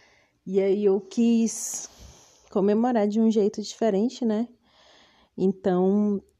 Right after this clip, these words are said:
eu raspei minha cabeça. Meu cabelo era enorme na cintura, eu raspei minha cabeça, comemorando que eu tinha sobrevivido a essa tentativa de suicídio por estar num, numa relação que não era boa, por também não querer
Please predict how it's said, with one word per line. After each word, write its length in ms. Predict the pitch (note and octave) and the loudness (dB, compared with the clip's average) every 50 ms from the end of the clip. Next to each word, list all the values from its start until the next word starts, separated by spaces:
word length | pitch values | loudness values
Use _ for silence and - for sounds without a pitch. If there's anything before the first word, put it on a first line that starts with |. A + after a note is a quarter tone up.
| _ _ - | _ _ -2
eu 60 | F#3 F3 | 0 0
raspei 380 | F#3 A3 G#3+ - - A3 G3 | 0 -2 -6 -4 -2 -2 0
minha 160 | F#3+ F#3+ G3 | 0 -2 -2
cabeça. 440 | G3 - A#3 A#3 A3 F#3 F#3 - - | -4 -6 -6 -6 -6 -6 -8 -6 -8
Meu 100 | F#3+ F#3 | -8 -6
cabelo 280 | - G#3+ G3 F#3+ F3+ F#3+ | -6 -6 -4 -2 -2 -2
era 160 | F#3+ F3+ F#3 | -4 -4 -4
enorme 440 | F#3 G3 G#3 A3 A#3 A#3 A#3 A#3+ G#3 | -4 -4 -4 -4 -4 -4 -4 -4 -4
na 140 | F#3+ F#3+ G3 | -4 -4 -6
cintura, 600 | - - - G3 F#3+ - - - F#3 F#3+ G#3 G#3+ | -8 -8 -8 -8 -8 -8 -10 -10 -8 -6 -6 -6
eu 60 | G3+ | -6
raspei 380 | F3+ G3 G3+ - - - G3+ G3 | -6 -8 -10 -10 -8 -6 -6 -4
minha 180 | F#3+ F#3 F#3 | -4 -6 -8
cabeça, 600 | F#3+ - A3 G#3 G3 - - - - - - - _ _ _ _ _ _ _ _ _ _ _ _ _ _ - _ _ | -8 -10 -10 -8 -8 -8 -8 -10 -10 -14 -18 -20 _ _ _ _ _ _ _ _ _ _ _ _ _ _ -20 _ _
comemorando 580 | - G3 F#3+ F3+ F#3 F3+ E3+ F3 F3+ F3 E3+ F3 | -6 -4 -2 -2 -2 -2 -2 -2 -4 -4 -6 -8
que 440 | - - F#3+ F3+ F#3 F#3 F3 - D#3 - _ _ _ - | -6 -4 -2 0 0 -2 -2 -6 -10 -14 _ _ _ -10
eu 120 | G#3+ F3+ F#3 | -8 -8 -8
tinha 200 | - - G#3 G3 | -6 -6 -6 -6
sobrevivido 680 | - - F#3+ F#3 F#3 F#3 F3+ F#3 F3 F3+ F#3+ G3 A#3+ | -6 -6 -6 -4 -4 -4 -6 -6 -6 -6 -4 -2 -2
a 40 | A#3+ | -2
essa 200 | A3+ - - F3+ | -2 -4 -8 -8
tentativa 640 | - G3 F#3 F3+ - F3 F3 - - F#3 E3+ E3+ | -6 -6 -6 -6 -8 -10 -12 -12 -12 -10 -10 -10
de 320 | D#3+ - - E3+ E3+ E3 E3 | -10 -10 -10 -8 -8 -8 -10
suicídio 560 | D#3+ - - F#3+ F#3 D#3+ - - D#3+ D#3+ D#3+ | -12 -12 -12 -12 -12 -10 -10 -12 -12 -12 -12
por 140 | _ - F#3 | _ -14 -14
estar 200 | - - F3+ E3+ | -12 -10 -8 -8
num, 280 | E3+ E3 E3 E3+ F3 - - | -8 -8 -8 -10 -10 -12 -14
numa 600 | - E3 F3 E3 F3 F3 F3 E3+ E3 E3 E3+ E3 | -18 -18 -14 -10 -8 -6 -6 -6 -6 -6 -6 -6
relação 500 | D3+ E3+ D#3+ D#3 D#3+ D#3 - - F#3+ D#3+ | -6 -6 -6 -6 -8 -8 -10 -12 -12 -12
que 140 | - - | -10 -8
não 160 | F3+ F3 F#3 G3+ | -8 -6 -4 -4
era 160 | G3 G3 F#3+ | -4 -4 -4
boa, 320 | E3+ E3 E3+ F3 G3+ A#3+ - _ _ _ _ _ _ _ _ _ _ _ _ _ _ _ _ _ _ _ _ | -6 -6 -8 -8 -8 -10 -12 _ _ _ _ _ _ _ _ _ _ _ _ _ _ _ _ _ _ _ _
por 120 | - C#4 | -8 -6
também 300 | C#4 C#4 D4 C#4+ C#4 C4 | -4 -4 -2 -2 0 0
não 100 | C4 C4 | -2 -2
querer 440 | C4 C4+ - C#4 B3+ A#3+ A#3+ A#3 A#3 | -4 -4 -4 -2 0 0 0 0 -2